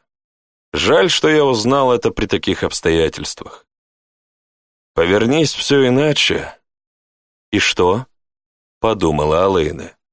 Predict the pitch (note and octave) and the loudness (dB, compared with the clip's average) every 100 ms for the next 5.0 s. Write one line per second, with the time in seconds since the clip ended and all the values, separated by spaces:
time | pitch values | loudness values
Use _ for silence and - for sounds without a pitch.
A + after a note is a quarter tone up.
0 | _ _ _ _ _ - C3 B2 C3 B2 | _ _ _ _ _ -2 0 2 2 2
1 | C3+ B2+ - A2 G2+ F#2 E2+ F2 B2 E3+ | 0 0 0 0 2 0 -2 -2 -2 -2
2 | - _ _ _ - F#2 G#2+ E3 A#2+ D#2 | -6 _ _ _ -4 0 2 2 0 -2
3 | D#2+ - F#2+ F#2 D#2+ F2 - F2+ E2 G2 | -4 -2 0 0 -2 -8 -4 -4 -2 0
4 | F2+ D#2+ D#2+ - - F2+ - E2+ D2 - | 0 0 -2 -4 -6 -6 -2 -2 -4 -10